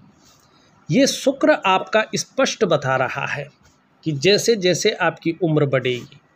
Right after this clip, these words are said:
वैसे वैसे कहीं ना कहीं जो है पेट का दर्द है, घुटने का दर्द है और कमर की जो प्रॉब्लम है, साठिका की प्रॉब्लम,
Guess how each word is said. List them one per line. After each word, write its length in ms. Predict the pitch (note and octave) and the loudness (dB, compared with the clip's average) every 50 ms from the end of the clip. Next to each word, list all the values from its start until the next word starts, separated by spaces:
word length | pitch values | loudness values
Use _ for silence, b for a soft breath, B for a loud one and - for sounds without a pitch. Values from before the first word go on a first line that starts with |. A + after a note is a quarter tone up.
| _ _ b b b b b b b b b b _ - | _ _ b b b b b b b b b b _ -6
वैसे 540 | C3+ C#3 D3+ G#3 A#3 A#3+ - - - C#4 C#4 | -2 2 4 6 6 6 4 4 2 2 4
वैसे 480 | B3+ G3+ E3 D3 C3+ - D3 C#3 B2 - - _ _ _ _ _ _ _ _ _ _ _ _ _ _ _ _ _ _ - | 4 4 2 2 0 -2 -6 -8 -8 -10 -14 _ _ _ _ _ _ _ _ _ _ _ _ _ _ _ _ _ _ -4
कहीं 240 | F#3+ D#3+ D#3+ A3 A#3 | -2 0 2 4 4
ना 100 | A#3+ - | 4 4
कहीं 260 | A#3+ G#3 F#3 G#3 A3+ G#3 | 2 2 2 2 2 4
जो 100 | A3+ A#3 | 4 4
है 60 | A#3+ A#3 - - | 4 2 0 -2
पेट 220 | D#3+ D3+ D3+ D3 - | -2 0 0 -2 -2
का 180 | - E3+ E3 D#3 | 0 0 0 2
दर्द 300 | D3+ F3+ F3 E3+ D#3+ D#3 | 2 0 0 0 0 -2
है, 220 | B2 C3+ E3 G3 C4 - _ _ _ _ _ _ _ _ _ _ _ | -2 -2 -4 -6 -10 -16 _ _ _ _ _ _ _ _ _ _ _
घुटने 580 | - B2+ A#2+ - C3 C3 - D3 D3 D#3+ E3+ E3+ | -16 -10 -6 -4 -4 -2 0 0 2 4 2 4
का 160 | E3+ F3+ F3+ | 4 2 2
दर्द 280 | D#3+ D#3 E3 D#3+ D3+ D3 | 4 4 2 2 2 0
है 240 | D3 B2 D3 F3+ G#3 - _ _ _ _ _ _ _ - | -2 -2 -4 -6 -8 -10 _ _ _ _ _ _ _ 0
और 240 | F#3 F#3 F3+ - - _ _ - | 0 0 0 0 -4 _ _ 0
कमर 300 | F#3 F3+ F#3+ A3 B3 B3 | 2 2 4 4 2 2
की 180 | B3 - B3 G#3 | 2 0 -2 2
जो 160 | E3 F#3 F#3 | 4 2 2
प्रॉब्लम 580 | F3+ - - C#3+ C3 B2+ B2+ C3 B2+ B2 A#2+ A2+ | 2 2 0 0 0 0 0 -2 -4 -4 -6 -10
है, 180 | - - - - - | -12 -12 -14 -16 -14
साठिका 640 | - - - D3 D3 C#3+ C#3 C#3+ D3 C#3+ C#3+ C3+ | -14 -8 -4 -2 -2 -2 -2 -4 -6 -4 -4 -4
की 180 | C3+ - D3 C#3+ | -4 -4 -6 -8
प्रॉब्लम, 380 | C#3+ - B2+ B2 A#2+ - - - | -6 -8 -10 -10 -10 -12 -16 -20